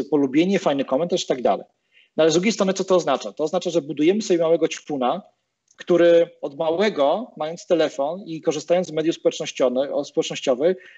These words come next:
ręka w górę, kto obecnie swojemu dziecku nie dał telefonu albo komputera, e, w czasie pandemii. No, byliśmy tego zmuszeni, nie mamy na tym panowania. Zostaliśmy zmuszeni do pewnego typu wyborów za nas. Budujemy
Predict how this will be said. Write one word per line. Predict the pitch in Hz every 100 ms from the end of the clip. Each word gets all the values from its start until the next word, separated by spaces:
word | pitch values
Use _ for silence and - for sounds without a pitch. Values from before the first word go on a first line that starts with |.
| _
ręka | 175 208 196
w | -
górę, | 190 196
kto | 190 185
obecnie | 175 175 - 170 160
swojemu | - 165 151
dziecku | 160 156 160
nie | 151
dał | 143
telefonu | 151 139 160 147
albo | 139 135
komputera, | 143 127 135 147 139 139 - _ _
e, | 135
w | -
czasie | 156 156
pandemii. | 151 143 127 101
No, | 131
byliśmy | 170 185
tego | 185 180
zmuszeni, | 180 175 202 147
nie | 127
mamy | 143 156
na |
tym | - 165
panowania. | 165 165 151 127 113 _ -
Zostaliśmy | 151 151 175 151
zmuszeni | 139 156 175 180
do | -
pewnego | 160 139 156 156
typu | 151 147 143 - - _
wyborów | 131 147 143
za | 127 110
nas. | 131 208 - _ _ _ _
Budujemy | 135 165 226 277 269